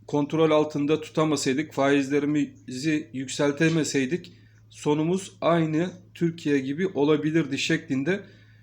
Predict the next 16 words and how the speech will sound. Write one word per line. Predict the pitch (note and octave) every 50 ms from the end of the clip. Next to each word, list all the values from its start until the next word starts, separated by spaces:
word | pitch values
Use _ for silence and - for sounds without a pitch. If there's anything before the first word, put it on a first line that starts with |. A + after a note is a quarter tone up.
| - - -
Yani | C3 C#3+ D3+ D#3 D3+ D3
bu, | D#3+ E3+ F3 E3+ - - - - - - - - - - - - - - - _ -
e, | C3+ C#3 C#3 C3+ C3+ C3+ C#3 C#3 C3 B2+ A2 - - - - - - _ -
affedersiniz | C#3 D3 - D#3+ D3+ C#3+ C#3+ C#3 C#3 - C#3 C3+ C#3
ama | D#3 D#3 D3+ D3
yani | D3 C#3 C3+ C#3+ C#3+ C3
kötü | - C#3+ C3+ - - D#3 D3 B2+ - -
ülkeleri | D3 C#3 B2+ - D3 C#3+ D3 D3 C#3+
örnek | D3+ D3+ - C3+ C3+ C3+ D3 D3+ D3+ D3+ -
göstericesine | D3 C#3 - - D3 D3 D3+ C#3+ C3+ B2 - - C#3+ E3 F3+ F#3 - - - - - - -
artık | - C#3 C#3+ C#3+ - E3 - - -
Türkiye'yi | - D#3 D3+ - - D#3 C#3+ C#3 C3+ A#2+
bile, | C3 C#3 D#3+ F#3 F#3+ F#3 - - - - - - - - - - - -
e, | - B2+ C3+ C3+ C3 C3
bu | C#3+ D3+ D3 -
kötü | - C#3 C3+ C#3 - E3+ D#3 - - -